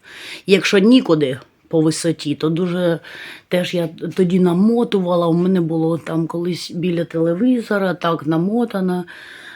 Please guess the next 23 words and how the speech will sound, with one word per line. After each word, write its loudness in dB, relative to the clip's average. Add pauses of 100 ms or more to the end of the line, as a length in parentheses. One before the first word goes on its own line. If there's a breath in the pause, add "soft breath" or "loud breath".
добре, 0
ну, 2
щоб -6
воно 2
як 0
вогники 0
виглядало. -2 (600 loud breath)
І -4
потім 2
я 2
це -4
все -4
обідрала 2
і 0
звернула 0
знов 0
ось -2
такі... -6 (920 loud breath)
Вони -2
тут -14 (200)
такі, -8
як -8 (200)
кільця -6